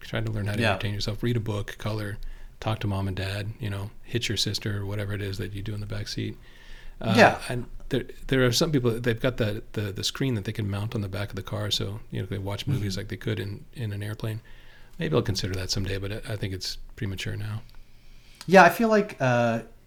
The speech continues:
Speaker 2: you know, the, the fighting and all that, like, that's a rite of passage of the road trip, right?
Speaker 1: <laughs> Exactly.
Speaker 2: Like, it's just, that is part of the road trip
Speaker 1: Yeah.
Speaker 2: that, you know, someone's gonna
Speaker 1: Stay on
Speaker 2: have
Speaker 1: your
Speaker 2: a
Speaker 1: side.
Speaker 2: fight, and, right? Like, when, okay, are we there yet? Like, that's just part of it, and, like,
Speaker 1: Yeah.
Speaker 2: quiet and, you know,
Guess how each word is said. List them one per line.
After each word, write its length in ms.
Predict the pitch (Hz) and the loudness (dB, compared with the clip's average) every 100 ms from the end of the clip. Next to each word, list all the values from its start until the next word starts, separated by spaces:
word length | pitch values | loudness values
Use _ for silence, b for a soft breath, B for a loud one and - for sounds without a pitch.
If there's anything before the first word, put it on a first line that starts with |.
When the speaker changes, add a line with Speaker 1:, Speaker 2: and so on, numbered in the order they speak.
| - - - | -20 -20 -8
Speaker 2:
you 120 | 127 117 | -2 0
know, 180 | 107 | 0
the, 340 | 98 113 110 104 | 0 -2 -2 -6
the 760 | 104 110 104 101 98 98 98 101 - | -10 -4 0 2 4 2 0 -4 -8
fighting 420 | - 143 131 123 | 2 4 6 4
and 100 | 113 | 2
all 80 | 113 | 0
that, 120 | 113 | 0
like, 200 | 151 143 | 0 4
that's 180 | 170 175 | 4 4
a 60 | |
rite 320 | 135 120 127 | 2 4 4
of 100 | 113 | 2
passage 420 | - 113 110 107 101 | 0 0 0 -2 -2
of 60 | |
the 60 | 101 | 0
road 80 | - - | 6 6
trip, 20 | - | 6
right? 100 | - | 4
Speaker 1:
<laughs> 0 | |
Exactly. 500 | 123 135 135 127 113 | 6 10 10 8 8
Speaker 2:
Like, 80 | 135 | 6
it's 240 | 175 165 | 6 4
just, 180 | 190 123 B B 185 | 4 4 B B 6
that 200 | 131 208 | 8 8
is 100 | - | 6
part 400 | - 165 175 180 | 8 12 12 10
of 100 | 147 | 4
the 80 | 131 | 6
road 240 | 135 135 | 6 6
trip 280 | - 139 98 | 6 4 4
Speaker 1:
Yeah. 40 | |
Speaker 2:
that, 240 | 113 110 131 | 2 2 2
you 60 | |
know, 160 | 117 110 | 4 4
someone's 520 | - 113 117 120 113 | 2 0 0 0 0
gonna 380 | 120 113 107 104 B B B | 2 4 4 2 B B B
Speaker 1:
Stay 220 | B - 120 | B 0 4
on 0 | |
Speaker 2:
have 120 | 131 | 8
Speaker 1:
your 60 | 135 | 8
Speaker 2:
a 40 | |
Speaker 1:
side. 420 | - 120 123 120 | 6 8 8 6
Speaker 2:
fight, 80 | 117 | 2
and, 180 | 107 104 | -6 -6
right? 300 | 117 113 113 | -2 0 2
Like, 220 | 113 107 107 | 2 0 0
when, 300 | 120 143 143 | 0 0 0
okay, 220 | 151 170 | 0 4
are 140 | 160 151 | 6 8
we 100 | 151 | 6
there 260 | 156 156 | 6 8
yet? 240 | 156 156 156 | 8 6 4
Like, 120 | 151 | 2
that's 180 | 156 147 | 2 2
just 440 | 156 135 - - | 2 2 -4 -12
part 240 | - 131 131 | 2 4 6
of 140 | 127 | 6
it, 180 | 123 120 | 4 2
and, 60 | 107 | 0
like, 140 | 101 | -2
Speaker 1:
Yeah. 80 | - | 4
Speaker 2:
quiet 320 | 143 127 127 | 6 6 6
and, 180 | 101 101 | 0 -2
you 120 | 123 | -2
know, 80 | 98 | -2